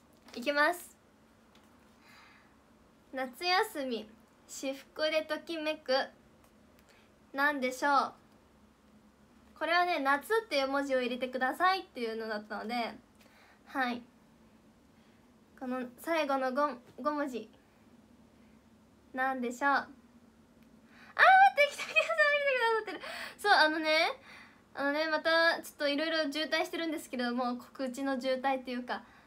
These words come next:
<laughs> はい。あのー、なんと、狼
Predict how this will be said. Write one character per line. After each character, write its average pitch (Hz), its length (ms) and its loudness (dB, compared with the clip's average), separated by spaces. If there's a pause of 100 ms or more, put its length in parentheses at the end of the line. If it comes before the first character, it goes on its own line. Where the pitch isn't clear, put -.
(160)
<laughs> - 1500 -4
は 262 180 -2
い。 240 120 -8 (500)
あ 254 140 -4
の 247 500 0
ー、 247 40 -14 (480)
な 320 120 4
ん 339 80 0
と、 262 240 0 (220)
狼 277 500 -2